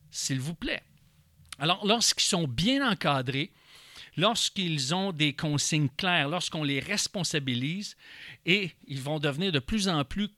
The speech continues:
collaborants. Ils vont collaborer et en grandissant, en mûrissant,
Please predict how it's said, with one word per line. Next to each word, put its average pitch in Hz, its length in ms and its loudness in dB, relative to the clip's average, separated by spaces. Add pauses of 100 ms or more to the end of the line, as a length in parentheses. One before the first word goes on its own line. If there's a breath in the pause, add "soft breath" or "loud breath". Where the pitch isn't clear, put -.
collaborants. 160 640 2
Ils 131 100 0
vont 151 160 -2
collaborer 170 800 2 (300 loud breath)
et 139 120 0
en 160 180 2
grandissant, 202 720 2
en 143 180 2
mûrissant, 190 640 2